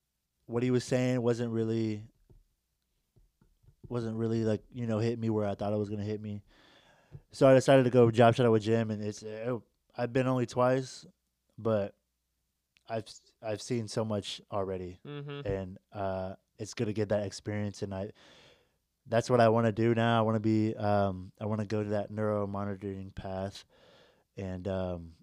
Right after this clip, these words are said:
Speaker 1: and it's looking like I, I will do that just because of Jim, and I,
Speaker 2: Yeah.
Speaker 1: and I appreciate him. But so, um, this spring break, you know, I'm gonna be, you know, up Jim's butt probably.
Speaker 2: <laughs>
Speaker 1: Getting some,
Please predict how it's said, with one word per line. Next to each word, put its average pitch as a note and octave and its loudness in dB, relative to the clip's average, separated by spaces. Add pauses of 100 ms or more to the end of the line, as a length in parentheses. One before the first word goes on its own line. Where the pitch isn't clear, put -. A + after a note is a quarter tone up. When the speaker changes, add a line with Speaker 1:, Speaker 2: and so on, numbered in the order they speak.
(1500)
Speaker 1:
and G#2+ -6
it's F#2+ -8
looking G2+ -4
like G2 -4
I, F#2 -4
I F#2 -6
will G2 -2
do F#2+ -4
that F#2 -4 (120)
just - -8 (180)
because G2+ -4
of F2+ -8
Jim, F#2+ -4
and F2+ -8
I, F2+ -6
Speaker 2:
Yeah. C3 -4
Speaker 1:
and F2+ -8
I F2+ -6
appreciate F#2 -6
him. F2+ -8 (200)
But G#2+ -4
so, G2 0 (580)
um, F#2+ -4 (220)
this G#2+ -6
spring G#2+ -6
break, A2+ -2 (200)
you G#2 -14
know, G2 -10
I'm G#2 -16
gonna G2 -12
be, F#2+ -10 (280)
you G2+ -12
know, F#2 -10 (1200)
up F#2+ -10
Jim's F#2 -8
butt F#2+ -6
probably. F#2+ -8
Speaker 2:
<laughs> - -10
Speaker 1:
Getting A2+ -18
some, G2+ -18